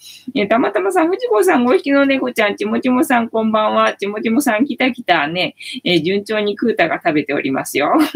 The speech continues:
<laughs> で、この白黒のね、なんか水玉のね、クータちゃん、クータちゃんかわいいね。<laughs> 一生懸命食べてる姿がかわいいね。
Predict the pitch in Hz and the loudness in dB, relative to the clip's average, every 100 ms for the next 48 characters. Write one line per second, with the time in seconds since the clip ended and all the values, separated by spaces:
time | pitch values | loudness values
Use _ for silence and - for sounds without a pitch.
0 | 302 - 277 - _ _ _ _ _ _ | 2 2 -2 -4 _ _ _ _ _ _
1 | - 427 494 403 381 311 254 196 190 185 | -10 -6 -4 -2 -4 -2 -2 -2 -2 -2
2 | 208 214 226 226 220 214 220 233 311 269 | -2 -2 -2 0 0 0 2 2 2 0
3 | 165 175 156 160 160 - 185 180 175 175 | -2 -2 -2 -4 -4 -2 0 0 0 -2
4 | 190 214 - _ _ - 170 - - - | -2 -2 -4 _ _ -2 0 0 -4 -6
5 | - 123 139 - - 139 147 156 165 190 | -6 -6 -6 -6 -6 -6 -4 -2 0 0
6 | 214 202 226 202 262 - 277 285 - 190 | -2 -2 0 0 -2 0 2 2 2 0
7 | 190 180 170 185 175 180 175 160 180 165 | 0 -2 -2 -2 -2 -2 -2 -2 0 0
8 | 160 160 165 - - - _ - 233 220 | 0 0 -2 -4 -14 -14 _ 0 2 2
9 | 220 214 226 214 170 | 2 2 0 0 -2